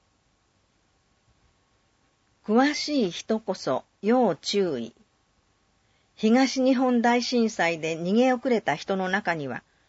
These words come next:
海に詳しいはずの漁師さんも多くいました。安全だった時の記憶が状況判断を鈍らせてしまうのです。葉山町にも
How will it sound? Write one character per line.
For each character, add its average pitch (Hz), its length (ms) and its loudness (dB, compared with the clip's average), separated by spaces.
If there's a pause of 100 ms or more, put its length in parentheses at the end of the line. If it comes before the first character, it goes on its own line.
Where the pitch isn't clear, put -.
(420)
海 285 280 4
に 180 160 0
詳 226 300 -2
し 269 200 -2
い 233 40 4
は 190 160 -2
ず 165 100 -8
の 156 300 -6
漁 269 280 -2
師 - 140 -4
さ 180 140 -2
ん 147 140 -6
も 143 200 -4
多 262 220 2
く 160 160 -8
い 147 140 -6
ま 180 140 -8
し - 140 -14
た。 - 140 -10 (1040)
安 247 240 4
全 240 260 4
だ 240 100 4
っ 233 80 -6
た 185 140 0
時 185 240 -2
の 196 140 0
記 196 180 0
憶 202 240 -2
が 180 180 -4 (440)
状 208 220 2
況 285 300 0
判 269 300 -2
断 160 320 0
を - 100 -6
鈍 202 260 -2
ら 277 120 0
せ 220 140 -2
て 156 100 -6
し - 160 -8
ま 180 140 -2
う 180 80 -4
の 139 100 -6
で - 140 -12
す。 - 180 -18 (920)
葉 226 140 -2
山 277 280 4
町 226 280 -4
に 185 140 -4
も 160 200 -6